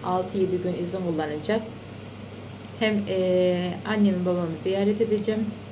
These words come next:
Kız kardeşimi göreceğim. Hem de, e, gezeceğim.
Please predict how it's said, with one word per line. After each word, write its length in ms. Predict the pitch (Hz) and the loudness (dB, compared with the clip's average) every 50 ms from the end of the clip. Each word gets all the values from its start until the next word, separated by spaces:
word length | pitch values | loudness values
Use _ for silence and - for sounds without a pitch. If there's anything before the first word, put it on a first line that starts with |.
| - - - - - | -14 -14 -14 -4 0
Kız 180 | 208 196 - - | 0 0 2 2
kardeşimi 480 | 196 190 170 180 185 - 233 226 233 | 2 2 2 0 -2 -2 -2 0 2
göreceğim. 400 | 233 233 226 226 214 240 247 254 - - - - - - - - - - - - - - | 4 4 4 2 2 2 0 0 -2 -4 -10 -14 -14 -14 -14 -14 -14 -14 -14 -14 -6 -2
Hem 280 | 330 302 285 254 220 202 | 0 2 2 2 4 6
de, 280 | 226 240 262 247 - - - - 180 | 6 6 6 4 0 -4 -6 -2 0
e, 420 | 185 185 180 175 175 175 175 170 165 165 170 175 175 - - - - - - - 214 | 2 2 4 4 4 4 4 2 2 0 -2 -4 -6 -6 -10 -12 -12 -12 -10 -2 2
gezeceğim. 480 | 254 254 202 190 170 - 180 180 180 | 2 2 2 2 0 0 0 0 0